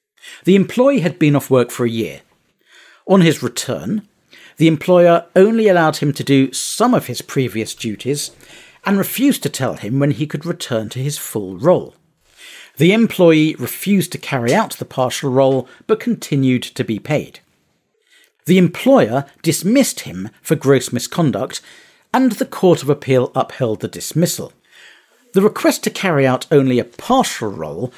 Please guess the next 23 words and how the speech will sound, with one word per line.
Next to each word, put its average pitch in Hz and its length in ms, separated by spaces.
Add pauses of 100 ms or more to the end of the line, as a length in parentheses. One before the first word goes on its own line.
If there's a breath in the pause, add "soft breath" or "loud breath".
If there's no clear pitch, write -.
(160 loud breath)
was 147 120
not 147 220
discriminatory 143 1000 (180 loud breath)
and 262 160
was 254 160
within 160 320
the 143 120
employee's 123 680
capabilities. - 880 (520 loud breath)
However 220 460
unreasonable 131 1040
the 101 180
employer 107 480
was 120 280
in 143 160
its - 180
approach, - 680 (640 soft breath)
the 214 100
employee's 180 640
obligations 131 760
did 135 200
not 127 300
completely 131 920